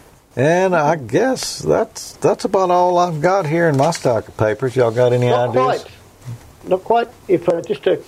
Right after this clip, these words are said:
Speaker 2: quick addition, um, I, you might, if, for those of you who've been on the, uh, Facebook site, you might have seen that, uh, uh, uh, uh, in the last week I was interviewed on, uh, Satellite Nation. So
Speaker 1: Oh,
Speaker 2: I just wanna
Speaker 1: yeah.
Speaker 2: give a quick shout out for Satellite Nation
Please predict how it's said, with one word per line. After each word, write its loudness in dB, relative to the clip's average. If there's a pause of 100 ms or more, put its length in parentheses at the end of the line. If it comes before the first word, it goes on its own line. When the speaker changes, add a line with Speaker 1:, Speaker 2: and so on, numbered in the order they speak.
Speaker 2:
quick -2
addition, 0 (580)
um, 0
I, 0
you -2
might, 0
if, 2 (240)
for 0
those 2
of -2
you 6
who've -2
been 2
on 2
the, 0
uh, 2
Facebook -4
site, 0 (100)
you -6
might 2
have -2
seen 0
that, -2
uh, 4 (480)
uh, 2 (160)
uh, 0 (220)
uh, 2
in 2
the 2
last 0
week 0
I 2
was 0
interviewed 0
on, 2
uh, 2
Satellite 0
Nation. -2
So 0
Speaker 1:
Oh, 0
Speaker 2:
I -2
just 0
wanna 0
Speaker 1:
yeah. -4
Speaker 2:
give 0
a 2 (260)
quick -2
shout 0
out 0
for 0
Satellite 0
Nation 0